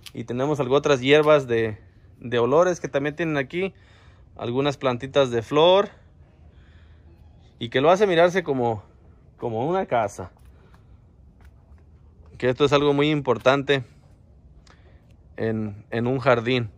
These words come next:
Entonces aquí, ah, muchas veces en los que han visto proyectos que hemos hecho nuevos, no alcanzan a ver el, el tamaño de los árboles o las plantas, pero en este lugar ya están bien establecidas y pueden ver ustedes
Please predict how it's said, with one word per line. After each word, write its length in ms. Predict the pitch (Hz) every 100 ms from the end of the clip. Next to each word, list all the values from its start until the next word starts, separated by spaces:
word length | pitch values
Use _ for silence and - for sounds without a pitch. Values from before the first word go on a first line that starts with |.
| - - _ - _ -
Entonces 460 | 110 135 151 160
aquí, 500 | 131 - 170 196 185 156 - -
ah, 240 | - 120 123
muchas 300 | 143 160 180
veces 380 | 175 170 180 160
en 120 | 135
los 140 | 127
que 100 | -
han 120 | 151
visto 440 | 170 180 180 170 151 _ _ _ _ _
proyectos 500 | 131 139 160 165 160
que 80 | 170
hemos 220 | 170 151
hecho 240 | 170 170
nuevos, 420 | 160 175 180 165 147
no 60 |
alcanzan 420 | 147 147 156 156
a 80 | 135
ver 200 | 127 143
el, 280 | 143 120 101 - _ _ - - - _ _
el 140 | - 117
tamaño 360 | 120 123 147 147
de 80 |
los 200 | 127 113
árboles 460 | 147 160 160 160 156
o 60 | 131
las 160 | 113
plantas, 480 | 104 156 170 175 -
pero 340 | - 120 110 101 _ _ _ _ _ _ _ _ _
en 140 | 120
este 200 | 127 123
lugar 260 | 147 127 139
ya 80 | 143
están 220 | 147 143
bien 140 | 143
establecidas 760 | 151 - 120 113 143 175 185 -
y 80 | 98
pueden 320 | - 131 131
ver 140 | 131
ustedes 500 | 127 117 131 131 120